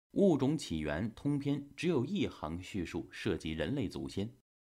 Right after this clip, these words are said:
人类的起源与历史终将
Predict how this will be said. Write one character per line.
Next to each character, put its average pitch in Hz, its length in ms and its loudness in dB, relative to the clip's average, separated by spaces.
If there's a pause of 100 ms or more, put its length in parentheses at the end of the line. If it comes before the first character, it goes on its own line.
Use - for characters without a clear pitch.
(400)
人 180 240 6
类 185 140 2
的 98 100 0
起 76 360 -6
源 76 440 -2
与 85 280 0
历 156 280 2
史 - 400 -8 (180)
终 151 280 4
将 120 200 2